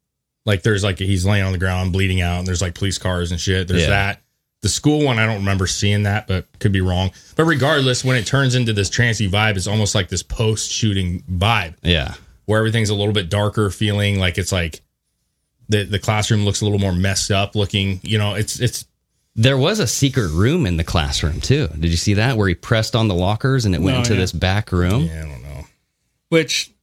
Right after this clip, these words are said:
Speaker 3: makes me wonder if he was even in a school in the first place, or did he
Speaker 2: Mm-hmm.
Speaker 3: mo-,
Speaker 1: Oh, it's
Speaker 3: mock up a,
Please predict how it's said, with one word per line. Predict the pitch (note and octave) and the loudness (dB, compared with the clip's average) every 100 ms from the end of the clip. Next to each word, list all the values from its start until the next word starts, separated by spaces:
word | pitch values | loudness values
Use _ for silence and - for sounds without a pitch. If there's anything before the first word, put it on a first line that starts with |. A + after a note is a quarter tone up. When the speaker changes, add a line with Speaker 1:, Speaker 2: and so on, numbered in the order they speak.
| _ _ | _ _
Speaker 3:
makes | E3 D#3 D3 | 0 0 0
me | D3 | 0
wonder | C3 B2 A#2+ | 0 2 0
if | - | 0
he | B2+ | 0
was | A#2+ A#2+ | 0 -2
even | A#2 A#2+ | -2 0
in | A#2 | 0
a | A#2 | -2
school | - B2+ A#2 | -2 -2 -2
in | A2+ | -2
the | G#2+ | -4
first | A#2+ A#2 | -4 -4
place, | A#2 G#2+ - | -6 -8 -4
or | A#2 | -2
did | A2+ A2 | -2 -2
he | A#2 A2 A2 _ | -2 -2 -4 _
Speaker 2:
Mm-hmm. | E3 D#3+ | -2 2
Speaker 3:
mo-, | |
Speaker 1:
Oh, | A2 F#2+ | 4 2
it's | B2+ | 0
Speaker 3:
mock | D3 C3+ C3 - | 0 2 2 0
up | B2+ A#2+ | -2 0
a, | A2+ A2 | -4 -4